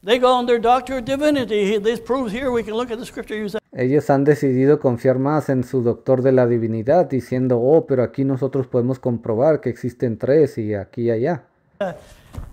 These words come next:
Speaker 1: But they don't have it by revelation.
Speaker 2: ¿Ve?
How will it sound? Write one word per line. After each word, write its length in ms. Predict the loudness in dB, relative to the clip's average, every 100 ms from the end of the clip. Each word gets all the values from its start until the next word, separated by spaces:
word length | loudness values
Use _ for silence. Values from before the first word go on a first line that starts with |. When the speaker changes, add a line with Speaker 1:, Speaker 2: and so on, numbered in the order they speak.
| -20 _ _ _ _ _
Speaker 1:
But 380 | -8 -2 -2 -2
they 200 | -4 -2
don't 280 | -2 -4 -6
have 240 | -8 -8 -8
it 60 |
by 140 | -6 -6
revelation. 560 | -6 -8 -10 -10 -16 -20 _ _ _
Speaker 2:
¿Ve? 260 | -4 -4